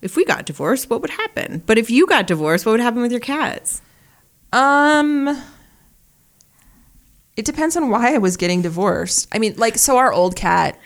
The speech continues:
Speaker 2: is definitely my husband's, like, buddy. Like, they cuddle, they, he cl-, he carries him around. He, he's always sleeps next to him. So since we have two, probably we would each take one.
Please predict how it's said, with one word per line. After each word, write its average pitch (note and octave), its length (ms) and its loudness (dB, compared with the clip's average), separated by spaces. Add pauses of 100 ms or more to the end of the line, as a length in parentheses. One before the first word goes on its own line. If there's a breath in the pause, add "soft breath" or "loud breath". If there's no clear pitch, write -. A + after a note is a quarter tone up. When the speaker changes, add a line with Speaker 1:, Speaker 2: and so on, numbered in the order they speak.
(260 soft breath)
Speaker 2:
is F3+ 260 0
definitely E3 800 -4
my E3 160 -4
husband's, E3 440 -6
like, C#3+ 180 -6 (260)
buddy. - 520 -6 (540)
Like, E3 300 -4 (320)
they G3 280 0
cuddle, E3+ 680 2
they, E3+ 320 0
he - 240 -6
cl-, - 240 -12
he A3 160 -8
carries F3 420 -6
him E3 100 -8
around. D#3+ 640 -8
He, - 680 -6 (920 soft breath)
he's G#3+ 220 0
always F3 260 2
sleeps - 340 2
next E3+ 300 -4
to E3+ 120 -6
him. E3 400 -8 (640 soft breath)
So - 160 0
since C#4 280 4
we C4+ 120 0
have F#3+ 180 0
two, E3+ 540 2
probably F#3 560 2
we E3 160 0
would E3 100 -4
each E3 220 -6
take - 220 -10
one. F3 480 -10